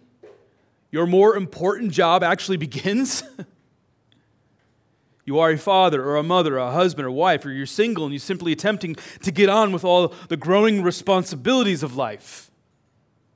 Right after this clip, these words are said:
Like, kids, guess what? You're growing up. Responsibilities increase. And there's this constant temptation to be, "I'm just so tired and weary."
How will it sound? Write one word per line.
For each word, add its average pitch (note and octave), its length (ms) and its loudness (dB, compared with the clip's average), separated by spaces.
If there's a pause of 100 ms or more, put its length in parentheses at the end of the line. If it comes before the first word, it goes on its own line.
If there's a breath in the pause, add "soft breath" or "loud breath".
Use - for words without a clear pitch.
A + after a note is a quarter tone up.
(880)
Like, C3+ 220 -14
kids, G3 480 2 (240 soft breath)
guess F#3 240 -2
what? G3+ 260 0
You're F#3 100 -4
growing F#3+ 420 2
up. G3 300 0 (180 loud breath)
Responsibilities G3 840 0
increase. G3+ 880 -6 (2250)
And D#3 80 -10
there's F3+ 180 0
this F3+ 160 -6 (140)
constant A3 460 0
temptation G3 560 -4
to F3+ 40 -10
be, F3 140 -8
"I'm F3+ 140 -10
just G3 160 -16
so A#3 80 -8
tired A#3 640 -2 (200 loud breath)
and D#3+ 200 -8
weary." G3+ 580 -4